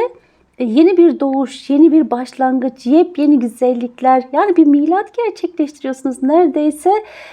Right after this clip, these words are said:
e, bambaşka bir sizin olacağı gözüküyor burada. Hatta kiminiz iki eğitim, iki okul, iki iş, iki ilişki,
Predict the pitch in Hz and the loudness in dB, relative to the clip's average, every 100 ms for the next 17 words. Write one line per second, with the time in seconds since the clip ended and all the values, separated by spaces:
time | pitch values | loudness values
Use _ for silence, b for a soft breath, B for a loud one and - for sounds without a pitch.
0 | B 262 269 247 381 392 339 330 302 339 | B -4 -2 0 0 2 0 -2 -4 -2
1 | 453 349 320 311 302 233 240 233 233 220 | 0 0 2 2 2 0 -4 -4 -4 -6
2 | 220 - 214 208 214 214 359 480 - b | -8 -6 -6 -4 -6 -2 -2 -4 -8 b
3 | b b b b b b b b b 330 | b b b b b b b b b -2
4 | 381 403 370 349 349 349 349 330 - - | -2 0 0 2 4 4 4 2 -4 -6
5 | - - 269 285 285 262 247 - _ 262 | -6 -4 -2 -2 -4 -6 -6 -8 _ -10
6 | - 311 - 262 262 - 262 247 220 B | -4 -4 -2 -4 -6 -8 -6 -6 -10 B
7 | B - 277 - 320 - 285 294 262 - | B -20 -20 -4 -2 -2 -4 -4 -6 -14
8 | _ _ 277 - - 285 269 277 - _ | _ _ -10 -8 -8 -6 -6 -6 -10 _
9 | 285 285 262 | -4 -4 -6